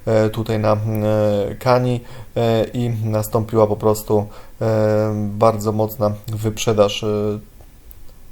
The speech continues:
tych akcji. I potem mamy wykres oczywiście miesięczny, tak więc w tym horyzoncie czasowym, tak jak tutaj widzisz, można powiedzieć, że, e, widzimy ewidentnie ten punkt właśnie, e, grudnia, e, i końca,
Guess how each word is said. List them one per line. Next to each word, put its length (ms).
tych 200
akcji. 420
I 40
potem 260
mamy 200
wykres 340
oczywiście 440
miesięczny, 600
tak 160
więc 200
w 40
tym 140
horyzoncie 480
czasowym, 480
tak 140
jak 140
tutaj 260
widzisz, 400
można 260
powiedzieć, 500
że, 220
e, 680
widzimy 500
ewidentnie 580
ten 200
punkt 260
właśnie, 300
e, 60
grudnia, 580
e, 380
i 140
końca, 480